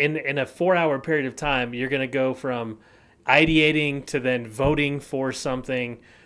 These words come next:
to then, you know, breaking off into little micro teams to work on a project to, you know, you're sketching and coming up with ideas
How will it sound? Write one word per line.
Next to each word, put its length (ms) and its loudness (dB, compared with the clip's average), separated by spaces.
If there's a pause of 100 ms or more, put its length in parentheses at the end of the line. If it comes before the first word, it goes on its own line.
(140)
to 140 -2
then, 420 -2
you 120 -4
know, 140 -4
breaking 460 -2
off 260 -2
into 160 -6
little 380 -2
micro 500 -2
teams 560 -6
to 80 -6
work 240 -4
on 140 -4
a 40 -6
project 760 -2 (580)
to, 240 -2
you 240 -4
know, 60 -4
you're 200 -4
sketching 500 -2
and 120 -6
coming 300 -4
up 120 -6
with 120 -2
ideas 640 -4